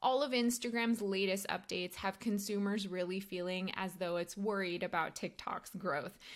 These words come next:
Instagram is slowly morphing into TikTok's cousin, changing their feed layouts, pushing content from people you don't even know or follow.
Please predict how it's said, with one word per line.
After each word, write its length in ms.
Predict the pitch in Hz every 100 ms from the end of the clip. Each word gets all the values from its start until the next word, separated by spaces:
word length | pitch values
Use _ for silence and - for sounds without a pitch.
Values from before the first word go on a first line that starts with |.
| - -
Instagram 640 | 247 254 - 254 277 269
is 100 | 220
slowly 480 | 202 - 196 196 208
morphing 560 | 208 180 185 196 202 196
into 220 | 196 190
TikTok's 560 | - 190 - 175 - -
cousin, 580 | - 233 208 214 214 208
changing 460 | - 180 190 180
their 140 | 175 170
feed 360 | - 233 226
layouts, 540 | 196 180 170 151 - -
pushing 440 | 254 254 247 220
content 680 | 202 202 220 226 220 185 -
from 140 | 196
people 260 | 202 214 208
you 120 | 190
don't 180 | 175 175
even 240 | 175 175
know 160 | 170 165
or 140 | 160
follow. 580 | 165 - 269 294 165 156